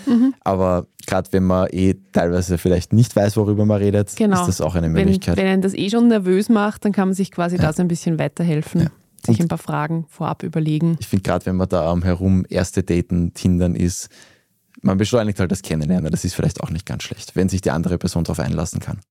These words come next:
Speaker 1: Und wenn die andere Person Gegenfragen stellt. Sonst
Speaker 2: Ja, in dem
Speaker 1: Red
Speaker 2: Fall,
Speaker 1: Flag.
Speaker 2: in dem Fall kannst du es ja dann selber automatisch beantworten.
Speaker 1: <laughs> Stimmt. Vergesst die, vergesst die Gegenfragen, redet einfach trotzdem.
Speaker 2: Üblicherweise ist, grad wenn's ins Tiefergehendere geht,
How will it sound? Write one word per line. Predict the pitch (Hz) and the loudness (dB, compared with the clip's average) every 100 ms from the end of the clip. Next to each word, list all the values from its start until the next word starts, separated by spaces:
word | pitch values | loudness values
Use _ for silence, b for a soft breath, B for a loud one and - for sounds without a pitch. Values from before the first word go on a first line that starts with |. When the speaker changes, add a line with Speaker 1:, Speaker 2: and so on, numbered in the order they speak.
| _ | _
Speaker 1:
Und | 226 240 220 - | 2 2 2 -6
wenn | - 175 180 | -2 2 2
die | 165 | 2
andere | 170 180 175 | 0 0 0
Person | 180 175 170 | 0 0 0
Gegenfragen | 165 160 165 - 151 151 | 0 0 0 -2 -4 -2
stellt. | 151 - 160 165 - | -4 -4 -4 -6 -10
Sonst | - - 190 240 - | -8 -2 2 2 2
Speaker 2:
Ja, | 185 | 0
in | 156 | 2
dem | 180 | 4
Speaker 1:
Red | 185 190 | 4 2
Speaker 2:
Fall, | - | 0
Speaker 1:
Flag. | 190 156 147 | -2 0 0
Speaker 2:
in | 165 | 0
dem | 180 | 0
Fall | 180 | 0
kannst | 151 - | -2 0
du | |
es | 143 | 0
ja | |
dann | 127 | 0
selber | 117 107 101 | 2 2 2
automatisch | 98 98 92 - - | 0 0 -2 -2 -4
beantworten. | - 120 147 135 139 135 | -2 0 0 2 4 4
Speaker 1:
<laughs> | - 302 - 285 - 254 277 - 240 - - - | 2 -2 -2 -4 -4 -4 -4 -4 -6 -8 -10 -6
Stimmt. | - 156 - - | -4 -4 -6 -6
Vergesst | - - 220 - | -4 -2 -4 -2
die, | 254 220 | 0 0
vergesst | - 233 214 233 | 0 -2 -4 -6
die | 220 | -4
Gegenfragen, | 175 170 180 170 151 170 | 0 0 -2 -2 -2 -2
redet | 170 175 | -2 0
einfach | 165 165 | 0 0
trotzdem. | 165 151 - - 151 165 | -2 -2 -2 -2 -2 -2
Speaker 2:
Üblicherweise | - 160 170 160 147 110 120 127 | 2 4 6 4 4 4 2 0
ist, | 120 - | -2 -2
grad | 92 117 | -2 0
wenn's | 113 107 | 0 0
ins | 101 - _ | -2 -4 _
Tiefergehendere | - 127 120 110 - - 82 82 82 78 78 - | 0 2 2 0 -4 -4 0 2 2 0 0 -4
geht, | - - 64 - | -4 -2 -2 -6